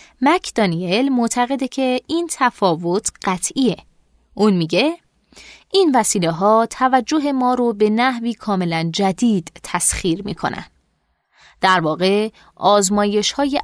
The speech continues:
عصب شناختی نشون می‌دن که استفاده از گوشی هوشمند پیام رسان‌های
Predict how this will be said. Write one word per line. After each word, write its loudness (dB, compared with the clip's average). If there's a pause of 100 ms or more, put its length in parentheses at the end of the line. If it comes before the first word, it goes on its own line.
عصب -2
شناختی -4 (300)
نشون 0
می‌دن 0
که -2
استفاده -2
از 0
گوشی -2
هوشمند -2 (340)
پیام 2
رسان‌های -2